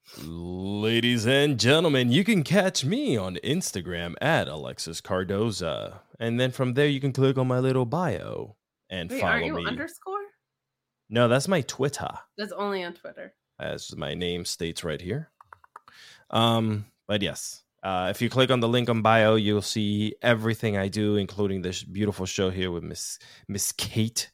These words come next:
Speaker 1: uh, herself. Um, and big things, man. Big things are happening. So we just continue to move forward and be happy.
Speaker 2: Hell yeah. I do just wanna address this real quick 'cause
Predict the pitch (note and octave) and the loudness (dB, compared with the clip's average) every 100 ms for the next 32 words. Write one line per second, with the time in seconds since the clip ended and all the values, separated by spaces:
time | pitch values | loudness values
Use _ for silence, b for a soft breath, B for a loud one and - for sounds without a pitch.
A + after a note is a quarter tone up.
0 | _ _ _ _ _ _ D2+ D2+ D#2+ F2+ | _ _ _ _ _ _ -2 0 0 -2
1 | - B2+ A#2+ A#2+ - _ F2+ F2+ F2 E2 | 2 6 6 4 -4 _ -6 -4 -4 -6
2 | D#2 F#2+ _ _ _ _ - - _ _ | -10 -16 _ _ _ _ -18 -18 _ _
3 | _ _ - G#2 G2 C3 - G#3 B2+ G#2+ | _ _ -10 -2 0 2 2 2 2 2
4 | A#2 B2 A#2 - C3 B2+ A#2+ A2 F2+ F2 | 2 2 -2 -2 -2 0 0 0 0 -4
5 | G2 F2+ F#2 - G#2 - G#2+ G2+ - G2 | -2 -2 -2 -4 -4 -2 -2 -2 -2 -2
6 | F#2+ F2+ G2 G#2 A2+ - A2 A2 A2 G#2 | 0 -2 -4 -2 -2 2 4 6 4 0
7 | G2 G2 F#2+ F2+ F2+ F2+ - F2+ F#2+ F2 | -2 0 0 0 -2 -4 -8 -8 -8 -6
8 | C#2 - A#1+ - _ _ _ _ _ _ | -8 -8 -12 -16 _ _ _ _ _ _
9 | _ _ _ _ G3+ G3 F#3 F#3+ F#3+ F3+ | _ _ _ _ -4 -2 -2 -4 -8 -12
10 | _ - F#3 F3+ E3+ D#3+ E3 - _ _ | _ -20 -18 -10 -6 -6 -8 -12 _ _
11 | _ G3+ G3+ G#3+ A3+ A#3 A3 F#3+ F3+ F3+ | _ 2 4 2 -2 -2 2 2 2 -2
12 | F3 - F#3 - E3 D#3 F3+ E3 - F3+ | -4 -4 -10 -8 -10 -8 -12 -14 -12 -12
13 | F#3+ F#3 - | -12 -16 -20